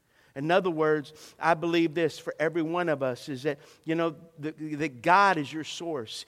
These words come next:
He is your strength. The Bible says, David said, "Taste and see that the Lord is good." When you taste and see how good God is, when you've had experience, when you've been delivered from whatever you've been delivered from, I'm not here to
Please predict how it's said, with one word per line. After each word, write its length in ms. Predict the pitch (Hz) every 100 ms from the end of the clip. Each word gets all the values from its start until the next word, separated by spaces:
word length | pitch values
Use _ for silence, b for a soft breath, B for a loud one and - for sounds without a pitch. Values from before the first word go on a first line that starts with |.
| b
He 160 | - 185
is 160 | 180
your 120 | 151 139
strength. 580 | - - 180 156 117 B B
The 80 | -
Bible 320 | 165 185 196
says, 280 | 185 185 156
David 320 | 135 180 160
said, 240 | - 165 -
"Taste 400 | 202 190 - -
and 100 | 147
see 460 | - - 196 175 127 b b
that 120 | 156 147
the 140 | 160
Lord 360 | 139 170 175 160
is 140 | 110 -
good." 480 | - 202 180 151 _ _ b b
When 160 | 156 190
you 100 | 214
taste 480 | - - 214 - 190
and 100 | 170
see 220 | - 214
how 140 | 185
good 380 | 160 135 196 165
God 320 | 185 175 156
is, 120 | 147 - B -
when 140 | 175
you've 140 | 202 185
had 200 | 208 196
experience, 840 | - - - 226 214 190 147 - B B
when 140 | 175
you've 140 | 196 180
been 140 | 208
delivered 520 | 180 180 202 214 196
from 200 | - 175 - B
whatever 480 | 190 233 247 - 269
you've 180 | 233 214
been 140 | 220
delivered 400 | 202 208 220 220
from, 280 | - 151 143
I'm 140 | 254
not 160 | 277 202
here 240 | 175 190
to 120 | 165